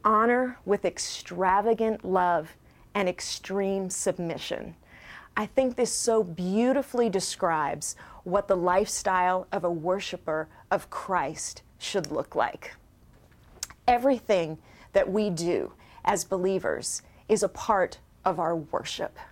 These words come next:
Jesus said it this way in Mark twelve thirty, "And you shall love the Lord your God with all your heart, with all your soul, with all your mind, and with all your strength." Basically,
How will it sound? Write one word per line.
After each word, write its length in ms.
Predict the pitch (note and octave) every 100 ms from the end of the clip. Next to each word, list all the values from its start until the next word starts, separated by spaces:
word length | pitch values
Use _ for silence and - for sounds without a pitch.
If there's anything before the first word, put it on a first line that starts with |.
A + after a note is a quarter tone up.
| - - - - - - -
Jesus 400 | - C#4 C#4+ D4+
said 200 | - G#3
it 160 | F3 -
this 240 | E3+ -
way 260 | - - D3+ -
in 220 | F#3+ F#3+
Mark 360 | F3+ F3+ -
twelve 640 | - - G3+ F#3+ G3 G3+ - - -
thirty, 380 | E3+ D#3+ - - - - - -
"And 200 | - G3
you 100 | A3+
shall 340 | G#3+ G#3+ F3 E3+
love 380 | F3 F3+ G#3+
the 100 | A#3
Lord 380 | A#3+ G3 F#3+ G3+
your 100 | G#3+
God 440 | F#3 D#3+ - - - - -
with 220 | F#3 F#3 -
all 340 | - F3+ G3 G#3+
your 220 | A3+ A#3
heart, 500 | - F#3 - - - - - -
with 240 | F3+ F#3+ - -
all 400 | F#3+ G3+ A3 A3+
your 180 | A3+ G#3+
soul, 460 | - F3+ - - - -
with 280 | F#3 G3 - - -
all 360 | G3 G#3 A3+
your 200 | A3 A3
mind, 540 | G3+ F#3+ G3+ G#3 A3 - - - -
and 160 | F#3 F#3
with 220 | F3 F3 - -
all 500 | F3+ F#3 F#3+ G3 G3+
your 160 | F#3+ F#3
strength." 560 | - - - G#2+ - - - - - - -
Basically, 720 | - D4 D4 F#4+ D4+ B3+ A#3